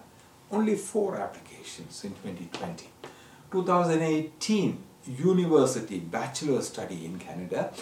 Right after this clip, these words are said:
accounted for thirty-two applications from Egyptian nationals. Two thousand nineteen, university bachelor study in Canada accounted for fifteen applications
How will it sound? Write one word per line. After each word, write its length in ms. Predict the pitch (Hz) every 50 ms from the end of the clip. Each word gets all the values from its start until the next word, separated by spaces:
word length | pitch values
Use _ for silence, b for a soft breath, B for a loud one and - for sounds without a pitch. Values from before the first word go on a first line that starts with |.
| B B B B
accounted 440 | - - - 247 - - - - -
for 140 | - 170 160
thirty-two 840 | - - - - 269 269 - - - 233 226 - - 269 254 233
applications 800 | 208 190 196 - 147 131 - 139 127 123 - - 113 101 95 -
from 180 | - 113 101 104
Egyptian 440 | 101 92 98 - - - 107 95 92
nationals. 580 | 95 190 - - - 160 190 226 220 - - B B B B B B B B B -
Two 140 | 165 165 165
thousand 460 | 156 143 143 139 135 131 120 113 113
nineteen, 840 | 113 117 123 127 127 120 - - - 175 180 202 226 247 240 - - - - - - B B B B B B B
university 1040 | - 127 135 139 143 139 131 120 123 117 113 113 - 131 - - 190 269 - - - - - - -
bachelor 600 | 175 92 110 101 - - - - 113 110 113 113
study 400 | 113 - - 117 107 110 110 110
in 100 | 107 107 107
Canada 440 | - 104 92 95 101 104 135 139
accounted 380 | - - 107 110 110 - 104 -
for 120 | - 117
fifteen 600 | 117 - - - 226 226 - - - 180 165 143
applications 840 | 123 110 - - - - - 98 92 87 - - 85 76 71 - -